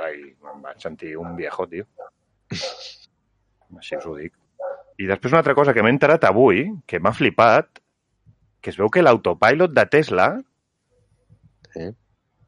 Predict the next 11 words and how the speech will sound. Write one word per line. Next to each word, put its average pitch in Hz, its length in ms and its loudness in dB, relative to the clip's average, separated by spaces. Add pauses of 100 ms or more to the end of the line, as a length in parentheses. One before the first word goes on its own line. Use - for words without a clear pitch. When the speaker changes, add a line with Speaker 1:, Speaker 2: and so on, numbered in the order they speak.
(160)
Speaker 1:
les 92 200 -6
proves 139 260 2
de 175 100 4
conducció 147 680 2
les 101 180 0
fan 123 300 4
amb 147 160 2
el 98 100 4
G 120 220 0
T 123 160 4
A. 139 200 0